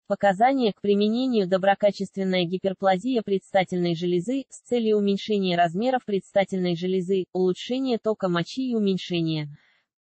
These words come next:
симптомов, связанных с гиперплазией, снижение риска возникновения острой задержки мочи, требующей катетеризации или хирургического вмешательства,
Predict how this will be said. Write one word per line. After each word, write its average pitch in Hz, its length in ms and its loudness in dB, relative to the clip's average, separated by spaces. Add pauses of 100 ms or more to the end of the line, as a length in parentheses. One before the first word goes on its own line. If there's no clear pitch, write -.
(200)
симптомов, 202 800 0
связанных 226 600 0
с 170 60 -16
гиперплазией, 190 920 -2
снижение 214 640 0
риска 214 320 -4
возникновения 190 840 -2
острой 208 340 -2
задержки 180 500 0
мочи, 190 560 -2
требующей 214 560 0
катетеризации 180 840 0
или 233 240 -4
хирургического 175 1040 -4 (720)
вмешательства, 190 880 0